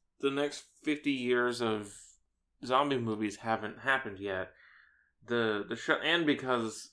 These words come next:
um, Romero just knew a guy who owned this mall and wanted to film here, uh, the, the mall is untouched.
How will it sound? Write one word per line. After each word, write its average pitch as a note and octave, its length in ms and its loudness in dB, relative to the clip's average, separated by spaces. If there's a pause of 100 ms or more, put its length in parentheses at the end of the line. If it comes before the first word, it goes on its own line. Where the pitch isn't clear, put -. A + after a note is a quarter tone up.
um, A2 300 2 (680)
Romero C3+ 420 6
just A2+ 200 -2
knew A#2 260 2
a A#2 60 2
guy A#2 260 8
who A2+ 220 -2
owned A2+ 240 0
this A#2 240 -8
mall D#3 460 2 (280)
and G#2+ 100 -8
wanted A2 220 -4
to A2 60 -10
film C3 340 -4
here, F#3 340 -4 (460)
uh, A2+ 180 4
the, B2+ 240 2
the C3 240 2
mall G#3+ 300 6
is F#3+ 140 2
untouched. - 840 -2